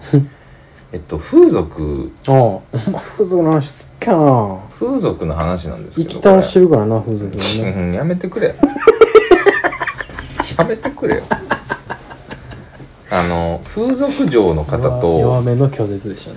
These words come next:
Speaker 1: ね。
Speaker 2: 風俗嬢の方と話をする
Speaker 1: はいはいはいはい。
Speaker 2: ことがありまして。
Speaker 1: あら。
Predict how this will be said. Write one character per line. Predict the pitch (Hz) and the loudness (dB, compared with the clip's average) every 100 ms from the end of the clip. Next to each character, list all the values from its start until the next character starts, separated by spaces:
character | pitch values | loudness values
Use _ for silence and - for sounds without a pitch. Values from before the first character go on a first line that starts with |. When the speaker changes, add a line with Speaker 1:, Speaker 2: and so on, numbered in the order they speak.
| - | -16
Speaker 1:
ね。 | - - - - | -20 -20 -16 -4
Speaker 2:
風 | 185 | -2
俗 | 196 196 202 | -2 -2 -2
嬢 | 160 104 | -2 -2
の | 80 | -2
方 | 78 101 - | -4 -4 -4
と | 73 | -6
話 | - - 87 85 - | -8 -6 -4 -4 -8
を | 69 | -10
す | - 76 | -8 -6
る | 69 - - | -6 -8 -4
Speaker 1:
は | 113 | -2
い | 101 | -2
は | |
い | 98 | -4
は | |
い | |
は | - | -8
い。 | - - - - - - - | -12 -12 -14 -16 -18 -20 -12
Speaker 2:
こ | - | -8
と | - | -8
が | - - | -8 -8
あ | 71 | -8
り | 67 | -8
ま | 69 | -8
し | 71 | -12
て。 | - 60 - | -12 -10 -2
Speaker 1:
あ | 117 | 4
ら。 | 165 147 110 | 4 4 0